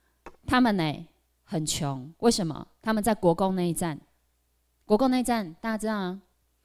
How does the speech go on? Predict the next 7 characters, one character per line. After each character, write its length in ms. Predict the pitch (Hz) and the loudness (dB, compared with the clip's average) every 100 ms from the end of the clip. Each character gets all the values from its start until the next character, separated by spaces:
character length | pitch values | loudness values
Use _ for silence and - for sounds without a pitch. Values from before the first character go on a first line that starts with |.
| _ _ _ _ _ _ | _ _ _ _ _ _
中 800 | - 302 302 311 302 302 302 330 - | 8 8 10 6 2 0 -2 -4 -10
华 560 | _ - 196 180 180 196 | _ -4 0 2 2 0
民 340 | 196 190 226 | 0 -2 -2
国 340 | 220 175 165 175 | 2 4 4 2
国 280 | 185 180 190 | 2 2 4
民 260 | 185 196 | 0 -2
党 400 | 208 165 127 - | -2 -2 -4 -10